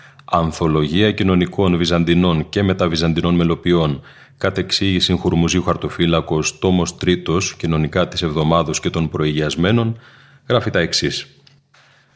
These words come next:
Τα κοινωνικά γενικά, άρα και τα κοινωνικά της Εβδομάδος, ως ενότητα μελοποιημάτων των Βυζαντινών και Μεταβυζαντινών και νεωτέρων Ελλήνων μελοποιών,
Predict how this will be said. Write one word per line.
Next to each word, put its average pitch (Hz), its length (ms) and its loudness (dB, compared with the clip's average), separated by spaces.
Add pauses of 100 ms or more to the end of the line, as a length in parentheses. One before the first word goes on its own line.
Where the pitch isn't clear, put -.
(300)
Τα 104 120 0
κοινωνικά 92 560 4
γενικά, 95 720 2 (280)
άρα 98 280 4
και 98 120 -4
τα 90 100 -2
κοινωνικά 82 460 0
της - 140 -6
Εβδομάδος, 85 880 0
ως 98 240 0
ενότητα 98 520 2
μελοποιημάτων 92 1000 0
των 92 180 0
Βυζαντινών 80 920 0
και 87 100 -2
Μεταβυζαντινών 80 880 0
και 90 100 -4
νεωτέρων 80 640 0
Ελλήνων 85 360 2
μελοποιών, 82 720 0